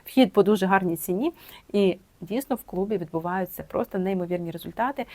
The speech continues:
і дівчата отримують результати, які можуть навіть поконкурувати з, м, косметологічними процедурами. Єдина відмінність, що ми тут працюємо без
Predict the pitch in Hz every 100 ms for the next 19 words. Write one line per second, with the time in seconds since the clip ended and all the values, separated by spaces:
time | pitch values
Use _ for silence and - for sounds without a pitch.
0 | - - 185 185 - 214 226 - - 196
1 | 185 175 170 170 185 185 156 156 - -
2 | 180 - 185 180 269 262 185 190 240 -
3 | 185 170 - 160 170 214 165 - 190 196
4 | - _ - 170 - - 190 190 180 180
5 | 190 190 165 - 190 196 294 359 254 185
6 | 196 180 165 240 302 247 - 196 208 -
7 | 185 185 202 180 156 247 262